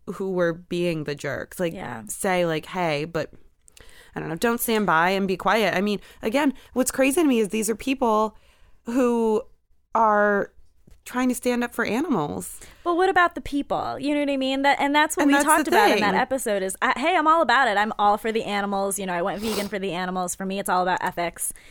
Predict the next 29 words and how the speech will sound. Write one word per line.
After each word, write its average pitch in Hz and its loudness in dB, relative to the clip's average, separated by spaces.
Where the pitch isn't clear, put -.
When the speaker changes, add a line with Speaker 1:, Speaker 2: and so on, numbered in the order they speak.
Speaker 1:
But 208 4
they, 277 6
Speaker 2:
Um, 294 4
Speaker 1:
like, 294 2
it's 277 0
almost 269 2
like 254 -2
they 254 0
don't 233 0
feel 208 -2
compassion 202 -2
for 269 0
people 269 -2
Speaker 2:
And 320 4
I 320 6
think 233 2
Speaker 1:
unless 240 2
you 247 0
agree 226 0
Speaker 2:
Correct. 269 4
Speaker 1:
literally 277 2
with 202 -2
them. 139 0
If 196 0
you 214 0
Speaker 2:
Yeah. 208 2
Speaker 1:
are, 202 2
like, 185 -4
a 196 -10